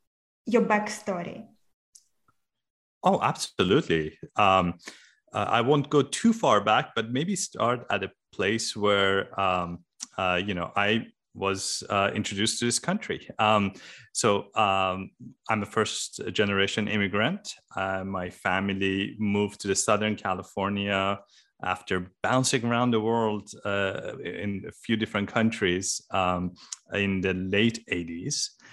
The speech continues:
Speaker 2: I went to high school in the U S, and I sort of immediately realized, uh, as someone who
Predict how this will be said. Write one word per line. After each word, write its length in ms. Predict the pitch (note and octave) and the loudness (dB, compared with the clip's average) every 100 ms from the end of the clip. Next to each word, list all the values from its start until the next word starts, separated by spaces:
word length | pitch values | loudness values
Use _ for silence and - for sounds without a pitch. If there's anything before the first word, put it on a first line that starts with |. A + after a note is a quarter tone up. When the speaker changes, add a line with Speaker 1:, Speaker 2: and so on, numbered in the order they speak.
| - _ | -20 _
Speaker 2:
I 220 | - F#2 F2+ | -4 -2 2
went 200 | G#2 A2 | 2 2
to 100 | A#2+ | 2
high 180 | C#3 | 2
school 360 | G3+ - E2+ E2 | 2 0 -4 -4
in 100 | E2 | -6
the 100 | E2+ E2 D#2 | -6 -6 -6
U 100 | D#2+ | -6
S, 480 | B2 - - - _ - - _ _ - | -6 -4 -4 -6 _ -20 -20 _ _ -2
and 580 | G2+ G2+ G2+ G#2 G2+ F#2+ - | 0 2 2 4 2 0 -2
I 340 | G2+ G2+ G2+ | 0 2 2
sort 280 | G2+ - A#3 | 0 -2 -2
of 80 | A#3+ | 0
immediately 720 | C3 C3 E3+ D#3+ C#3 C3 A#2 A2 | 2 2 2 0 0 0 -2 2
realized, 760 | A#2 A#2+ G#2+ G2+ F#2+ - - - | 2 4 4 2 0 -6 -12 -4
uh, 300 | G2 F#2 F2+ - | 0 2 0 -2
as 160 | F#2+ | -4
someone 300 | - A2 A2 | -2 0 0
who 380 | A2 G2+ G2+ G#2 | 0 0 -2 -6